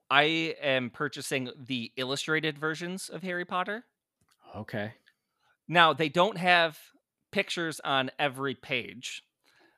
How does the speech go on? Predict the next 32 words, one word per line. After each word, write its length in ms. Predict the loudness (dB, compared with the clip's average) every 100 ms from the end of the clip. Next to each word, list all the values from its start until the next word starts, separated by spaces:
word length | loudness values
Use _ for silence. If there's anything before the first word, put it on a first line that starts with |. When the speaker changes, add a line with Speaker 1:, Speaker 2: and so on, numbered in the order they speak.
| _ _
Speaker 1:
but 240 | 4 4
the 140 | -6 0
other 280 | 0 0 0
thing 220 | -2 -2
that 120 | 0
I'm 120 | 0
doing 500 | 2 -2 0 -2 -4 -8
is, 540 | -6 -4 -6 -8 -10 _ _ _ _ _ _
and 320 | -2 -2 -2 -4
parents, 400 | -2 0 -2 -8
if 120 | -6
you 120 | -4
wanna 240 | 0 -2
take 340 | -2 -6 -8 -6
this 280 | -6 -4 -8
and 200 | -10 -8
run 240 | -2 0
with 140 | -2 -8
it, 160 | -8
go 200 | -6 -6
ahead, 320 | -4 -6 -8 -14 -20 -20 _
is 220 | -2 -2 4
I 160 | 4 4
will 260 | 0 -2
read 460 | -4 -6 -6 -6 -6 -2
a 80 | -2
part 400 | 0 2 2 -2
of 160 | -8 -6
the 80 | -6
story, 560 | -4 -4 -4 -6 -8 _ _ _
and 300 | 0 0 2
then 420 | 4 4 2